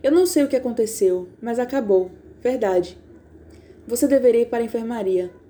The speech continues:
Depois que a alta sacerdotisa terminar com o discurso, ela vai te checar", Darius disse. "Não. Absolutamente não", eu disse. "Ela está ocupada.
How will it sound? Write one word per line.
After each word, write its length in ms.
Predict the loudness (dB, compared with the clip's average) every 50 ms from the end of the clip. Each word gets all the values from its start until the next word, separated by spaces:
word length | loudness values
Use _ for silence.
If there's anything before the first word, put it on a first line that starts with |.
| -20 -20 -20 -20 -20 -20 0
Depois 400 | 2 2 2 4 0 0 0 0
que 80 | -4
a 80 | -4 -2
alta 160 | -2 -6 -6
sacerdotisa 640 | -10 -10 -10 -8 -6 -2 -2 -2 -4 -2 -4 -4 -4
terminar 480 | -2 -4 -6 -6 -4 -4 -4 -6 -6
com 80 | -6 -6
o 60 | -4
discurso, 560 | -4 -6 -6 -6 -6 -2 -2 -2 -2 -2 -4
ela 100 | -2 -2
vai 160 | 0 0 0 0
te 60 | 0
checar", 440 | -2 -6 -6 -6 -6 -12 -12 -14 -18 -20 -20 _ _ -18 -8
Darius 340 | -6 -4 2 2 2 0
disse. 380 | 0 -10 -14 -16 -18 -20 -20 -20 -20 -20 -20 _ -20 -20 -20 _ -20 -14 -10
"Não. 320 | -4 -2 0 0 0 -2 -6 -20 -20 -20 -20 -20 -20 -20 -20 -20 _ -20 -20 -20 -6
Absolutamente 840 | -2 -2 -2 -2 0 0 0 0 2 0 -2 -2 -2 -4 -4 -4 -4
não", 340 | -2 0 2 2 0 0 -4 -10 -18 -20 -20 -20 -20 -20 -8 0
eu 100 | 2 2
disse. 420 | 2 2 -4 -6 -8 -12 -16 -16 -18 -20 _ _ _ _ _ _ _ _
"Ela 140 | 2 2 2
está 180 | 4 2 0
ocupada. 580 | 0 0 -4 -4 -2 -4 -2 -2 -2 -4 -6